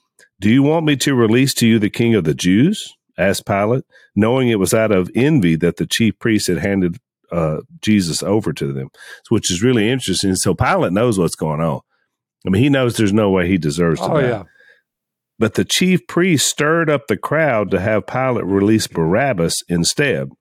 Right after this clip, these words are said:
Speaker 1: Then he says in verse twelve, "What shall I do then with the one you call the king of the Jews?"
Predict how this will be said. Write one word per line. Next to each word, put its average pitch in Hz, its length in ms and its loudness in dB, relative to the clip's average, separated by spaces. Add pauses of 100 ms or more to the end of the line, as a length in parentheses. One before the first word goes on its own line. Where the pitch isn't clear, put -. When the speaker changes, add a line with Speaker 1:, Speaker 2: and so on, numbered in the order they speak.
(1160)
Speaker 1:
Then 123 140 4
he 139 100 4
says 120 240 2
in 98 100 2
verse 101 220 0
twelve, 139 260 0
"What 120 200 0
shall 117 200 2
I 104 120 2
do 120 200 4
then 101 300 2
with 98 160 0
the 101 80 2
one 101 260 2
you 98 140 2
call 104 260 0
the 82 100 -2
king 110 300 0
of 101 80 0
the 90 80 0
Jews?" 113 500 0